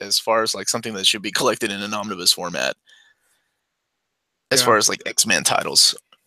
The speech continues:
Speaker 2: So just real quick, uh, I found the solicitations. I put it in the, uh, the Omni Bros chat.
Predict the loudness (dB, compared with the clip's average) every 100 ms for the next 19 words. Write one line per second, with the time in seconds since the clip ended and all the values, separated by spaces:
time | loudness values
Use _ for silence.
0 | _ _ _ _ -14 0 4 4 2 0
1 | 2 2 2 -2 -2 -2 -8 -2 0 0
2 | -2 -2 -6 -4 -4 -2 -6 -6 -8 -6
3 | -6 -6 -6 -6 -8 -14 -20 _ _ _
4 | _ _ -8 -6 -2 -2 -2 -6 -6 -6
5 | -4 -6 -8 -12 -16 -20 -20 _ -20 _
6 | _ _ _ _ _ _ -14 -10 -4 -4
7 | -2 -4 -6 -8 -10 -14 -12 -8 -8 -10
8 | -20